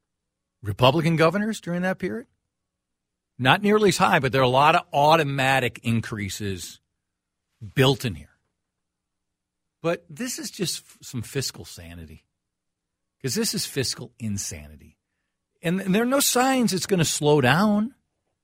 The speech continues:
And I got it. I mean, there's a lot, th-, there's a lot of good which happens.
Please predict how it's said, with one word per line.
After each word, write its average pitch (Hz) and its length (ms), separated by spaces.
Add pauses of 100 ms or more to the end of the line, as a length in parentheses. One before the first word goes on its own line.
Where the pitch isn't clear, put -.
(3000)
And 156 160
I 175 140
got 185 480
it. 202 140 (120)
I 123 40
mean, 143 160
there's 143 200
a 156 60
lot, 165 380 (320)
th-, 151 180
there's 151 460
a 160 60
lot 175 380
of 160 120 (260)
good 214 440 (1120)
which 139 200
happens. 190 640